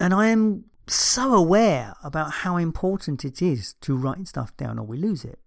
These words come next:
And as I said, I noticed this in the journal. I have lost so much of that information that I'd written down in that journal. I was reading through it and I said, "Gosh, it has highlighted to me that I need to come up with a,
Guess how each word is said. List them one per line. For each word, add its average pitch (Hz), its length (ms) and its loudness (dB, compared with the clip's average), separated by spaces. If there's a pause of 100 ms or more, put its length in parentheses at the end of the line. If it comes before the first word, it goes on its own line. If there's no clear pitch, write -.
(1000)
And 156 120 2
as 196 240 -2
I 208 60 0
said, 190 260 -4
I 151 120 -2
noticed 165 380 -2
this 143 140 -4
in 139 120 -4
the 131 80 -2
journal. 143 360 -4
I 147 100 -2
have 151 200 0
lost 156 300 -2
so 180 260 -2
much 185 260 -2
of 139 100 -2
that 135 120 -4
information 131 640 -4
that 120 80 -6
I'd 117 200 -6
written 123 220 -8
down 127 240 -4
in 120 140 -6
that 101 160 -12
journal. 113 300 -8
I - 20 -6
was 127 120 -4
reading 202 260 2
through 113 220 -8
it 117 100 -10
and 139 180 -12
I - 40 -10
said, - 120 -14
"Gosh, - 300 -2 (100)
it - 40 -12
has - 200 -4
highlighted 196 640 0
to - 160 -6
me 156 200 0
that - 120 -6
I 139 160 0
need 143 760 0 (540)
to 143 480 -2
come 143 260 -6
up 139 160 -6
with 139 180 -6
a, 131 400 -4